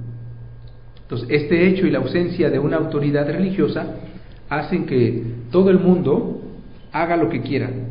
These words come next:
hasta los sacerdotes. Por ejemplo, en el capítulo diecisiete, era tal, o sea, cuando no había, cuando el juez moría y que no había ya un juez que lo sucediera,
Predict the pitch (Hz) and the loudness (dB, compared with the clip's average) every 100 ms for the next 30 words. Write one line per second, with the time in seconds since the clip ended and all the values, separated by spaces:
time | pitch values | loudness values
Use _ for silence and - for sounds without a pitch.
0 | - - 117 127 120 143 127 127 151 160 | -10 -6 -4 -2 -2 -2 -2 0 0 0
1 | 131 - 110 107 135 135 123 117 143 156 | -4 -6 -6 -6 -4 -2 -2 0 -2 -2
2 | 170 151 131 117 - 147 143 - - - | 0 -2 -2 -4 -2 0 0 -2 -8 -12
3 | - - - - - 139 170 - 165 131 | -14 -16 -18 -18 -6 -2 -2 0 0 0
4 | - 143 - 139 147 185 185 185 123 - | -2 -4 -2 -2 0 2 4 4 2 -2
5 | - - 143 143 214 226 220 160 139 - | -6 -4 0 2 4 6 6 4 2 -2
6 | - - - - - - - 123 135 139 | -6 -10 -14 -18 -18 -20 -10 -4 -2 0
7 | 165 175 165 156 165 160 170 156 - 123 | 2 2 2 2 -2 0 0 0 -2 -2
8 | 123 120 143 139 127 | 0 0 0 -2 -2